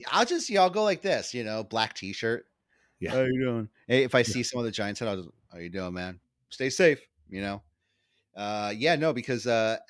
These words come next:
Speaker 1: you know, I, I, I watch It's Always Sunny in Philadelphia. I, I know what it's like. They like to pound things in Philly, you know?
Speaker 2: Yeah.
Speaker 1: Uh,
Speaker 2: And
Speaker 1: but no, I
Speaker 2: things and
Speaker 1: mean,
Speaker 2: people.
Speaker 1: I'm looking at hotels. I mean, I can, I can book it now without paying for it until later. So, hey,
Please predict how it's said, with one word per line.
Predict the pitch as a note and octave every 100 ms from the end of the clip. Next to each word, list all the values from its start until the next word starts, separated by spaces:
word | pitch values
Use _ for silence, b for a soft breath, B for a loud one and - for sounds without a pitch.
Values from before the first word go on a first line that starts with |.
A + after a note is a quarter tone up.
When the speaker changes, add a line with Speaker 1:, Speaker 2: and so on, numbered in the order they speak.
| b b b
Speaker 1:
you | E3
know, | F#3 F3+ E3+ -
I, | D#3+ D3 F3+ C#4
I, | C4+
I | C4+
watch | E4+ D#4
It's | A#3 F#3+
Always | D#3 C3
Sunny | B2
in | A#2+
Philadelphia. | A2+ G#2 G2 G2 B2 B2+ A#2+
I, | F3+ D#3+
I | E3
know | A#3
what | D3
it's | G#2+ -
like. | G2 A2
They | D#3+ G3+
like | B3
to | A#3+
pound | - B2 G#2 G#2
things | G#2 G#2 G#2
in |
Philly, | F#2+ F#2+ G#2 C#3 _ _ _ _ _
you | G#2
know? | A2 A2 B2+ _ _ _ _ -
Speaker 2:
Yeah. | - D2 - _ -
Speaker 1:
Uh, | A2 A#2 G2+
Speaker 2:
And |
Speaker 1:
but | F3+ F#3+
no, | G3+ A3+
I |
Speaker 2:
things | D#3+
and |
Speaker 1:
mean, | D#3+ D3+
Speaker 2:
people. | C#3+ - _ _ _ _ -
Speaker 1:
I'm | B2 D3+
looking | E3 F3+
at | E3
hotels. | D#3 - A2 C3 D#3
I | A2+
mean, | A2
I | G2+
can, | A2+ A2 F2+ D2+
I | G#2
can | A2
book | G2+ G#2+
it | F#2+
now | G2+ B2+
without | G2+ G2 F#2+
paying | F#2+ A#2+
for | A2+ G2
it |
until | A2 B2+
later. | A#2 F#3+ C#2+
So, | - C#3+ -
hey, | - -